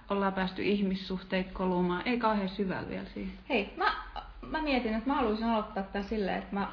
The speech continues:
Speaker 2: haluaisin kysyä Nikolta, että mitä sä oot viime aikoina kelaillut?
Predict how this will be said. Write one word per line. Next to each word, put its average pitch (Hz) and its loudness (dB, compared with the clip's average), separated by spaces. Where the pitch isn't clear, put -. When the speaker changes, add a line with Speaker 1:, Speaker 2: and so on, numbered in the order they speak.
Speaker 2:
haluaisin 233 2
kysyä 233 2
Nikolta, 185 4
että 190 -6
mitä 226 2
sä 185 0
oot 180 0
viime 190 0
aikoina 190 0
kelaillut? 196 0